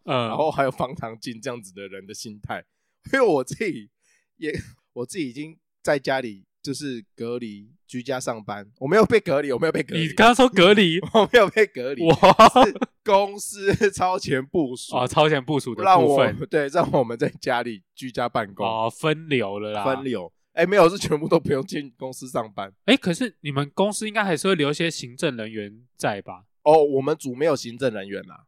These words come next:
Speaker 1: 哦。
Speaker 2: 哦，因为我们组没有，哦，我们组都可以在家里居家上班，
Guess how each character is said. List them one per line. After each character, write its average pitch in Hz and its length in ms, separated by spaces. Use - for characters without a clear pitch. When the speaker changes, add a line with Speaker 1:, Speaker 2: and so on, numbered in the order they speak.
Speaker 1:
哦。 120 100
Speaker 2:
哦， 135 440
因 202 60
为 175 60
我 139 60
们 123 120
组 113 180
没 117 100
有， 120 180
哦， 143 180
我 131 40
们 120 180
组 107 180
都 127 120
可 123 80
以 113 60
在 131 180
家 120 180
里 110 100
居 - 160
家 107 200
上 98 240
班， 95 220